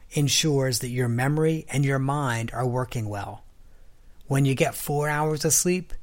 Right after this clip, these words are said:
your memory and mind don't work very well. When you get seven or eight hours of sleep, they work a lot better. And then one of the final benefits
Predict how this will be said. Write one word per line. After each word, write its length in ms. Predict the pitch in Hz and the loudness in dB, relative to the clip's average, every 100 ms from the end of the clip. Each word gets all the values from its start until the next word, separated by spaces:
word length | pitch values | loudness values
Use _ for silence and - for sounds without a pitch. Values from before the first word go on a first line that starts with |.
| - - | -12 -8
your 160 | 139 | -2
memory 320 | 123 131 139 135 | 0 2 2 0
and 120 | 131 | 0
mind 240 | 127 127 | 0 0
don't 200 | 123 120 | -2 -4
work 220 | 120 110 | -6 -6
very 220 | - 101 98 | -6 -8 -6
well. 320 | 101 98 - - - - | -10 -12 -14 -18 -20 -12
When 160 | - 123 | -4 -2
you 80 | 123 | 0
get 320 | 143 139 - - | 0 -2 -8 -8
seven 400 | - - 135 139 | 0 2 2 2
or 80 | 131 | 2
eight 180 | 143 147 | 2 2
hours 320 | 139 139 127 | 0 0 0
of 100 | 131 | 2
sleep, 400 | - 135 123 - - - | 2 0 -4 -8 -16 -6
they 100 | 123 | -4
work 320 | 117 117 113 | -2 -2 -2
a 40 | 113 | -4
lot 240 | 104 101 | -6 -8
better. 300 | 104 90 - - - - - - - - - | -10 -10 -14 -20 -20 -20 -20 -20 -20 -20 -4
And 140 | 160 | 0
then 240 | 151 143 127 - - | 2 2 -2 -8 -4
one 140 | 156 151 | 0 2
of 60 | |
the 80 | 135 | 2
final 500 | - - 147 160 160 | 0 -2 0 0 0
benefits 640 | 135 139 131 - 110 - | 0 0 -2 -4 -8 -8